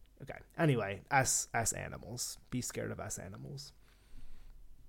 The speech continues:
Okay, so we get to a very, very cool scene here. So we're about forty-five minutes in now. Uh, camp shenanigans are happening. There's some swimming. There's some ruckus.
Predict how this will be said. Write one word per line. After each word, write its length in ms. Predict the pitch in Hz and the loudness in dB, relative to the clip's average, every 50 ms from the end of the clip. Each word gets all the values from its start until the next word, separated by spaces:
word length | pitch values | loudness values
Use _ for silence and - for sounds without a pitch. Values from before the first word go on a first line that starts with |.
| - - - - - - - - - - - - - 143 | -18 -18 -18 -18 -18 -20 -20 -20 -20 -16 -4 6 12 12
Okay, 400 | 160 165 156 - 123 87 85 - | 12 12 12 12 8 4 2 0
so 180 | 131 - - 135 | 2 6 8 10
we 160 | 139 208 220 | 12 12 12
get 240 | 190 247 254 - - | 12 10 8 8 6
to 280 | - - 202 196 196 - - | 4 6 8 10 10 10 8
a 240 | 156 151 143 143 139 | 8 8 8 8 8
very, 640 | 127 123 110 110 160 165 180 175 175 175 170 165 - | 6 2 2 6 8 8 10 10 12 12 12 10 10
very 540 | 143 127 107 120 143 143 143 143 147 139 139 139 | 8 4 6 6 8 10 10 10 10 10 8 6
cool 360 | - - - 131 131 135 135 | 4 4 6 6 8 8 6
scene 440 | - - - - 127 117 110 110 107 | 6 4 2 4 4 4 4 4 2
here. 340 | - - 104 98 - - - - - - - - | 0 -2 -6 -6 -8 -8 -10 -10 -12 -14 -12 -2
So 120 | - - 190 | 4 10 12
we're 120 | 214 220 | 12 12
about 280 | 190 214 208 190 160 151 | 12 12 10 10 8 6
forty-five 640 | - - 160 160 160 156 143 147 165 160 151 131 | 6 8 10 12 12 10 10 8 8 8 8 8
minutes 320 | 131 131 131 135 123 - - | 8 8 8 6 6 6 4
in 240 | 127 123 120 120 120 | 4 6 6 6 4
now. 400 | 123 123 123 127 123 117 113 - - - - - - | 4 6 6 6 6 4 2 -2 -10 -16 -14 -6 0
Uh, 200 | 120 117 117 123 | 2 2 2 2
camp 320 | - - 170 165 165 151 | 4 8 10 10 10 10
shenanigans 600 | - - 151 143 143 139 139 135 135 139 135 127 143 | 8 8 10 10 10 12 10 12 12 10 10 10 10
are 100 | 131 120 | 8 8
happening. 840 | 110 120 123 123 123 - 139 127 127 127 123 123 123 120 120 113 | 8 8 8 8 6 6 6 6 6 6 6 4 4 4 2 2
There's 200 | 113 110 101 - | 0 -2 -2 -4
some 140 | - 117 110 | -6 -4 -4
swimming. 680 | - - - 147 165 160 160 160 160 156 156 156 147 | -2 0 4 6 8 8 10 10 8 8 8 8 6
There's 200 | 127 120 113 107 | 6 4 4 2
some 220 | - - 104 98 98 | 2 2 0 0 4
ruckus. 720 | 117 123 123 123 - 147 131 123 117 - - - - | 4 4 4 4 4 2 2 2 0 -2 -4 -6 -6